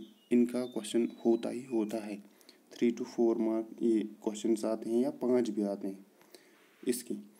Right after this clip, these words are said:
ठीक। तो पहले directions और distance के बारे में जानने के लिए हमें ये पता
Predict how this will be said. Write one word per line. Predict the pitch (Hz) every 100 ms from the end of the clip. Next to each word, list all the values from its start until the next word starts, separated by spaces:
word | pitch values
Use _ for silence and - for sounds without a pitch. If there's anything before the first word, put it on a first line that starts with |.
| - _ _ -
ठीक। | 131 131 - - - _ _ _ - _ _ -
तो | 139 143 139
पहले | 127 127 131 139 - 120
directions | 120 113 127 - 139 139
और | 139 127 120
distance | 120 117 127 123 127 - - _ _ _ _ _ - _ _ _ _ -
के | 123
बारे | 120 117 123 120
में | 123 - - - _ _ _ _ _ _ _ _ _ 117
जानने | 120 113 120 123
के | 120 120
लिए | 120 117
हमें | 113 113 113 - _ _ _ _ _ _ _ _ _ _ _ _ _ _ _ -
ये | 113 107 135 143 147 147
पता | 120 120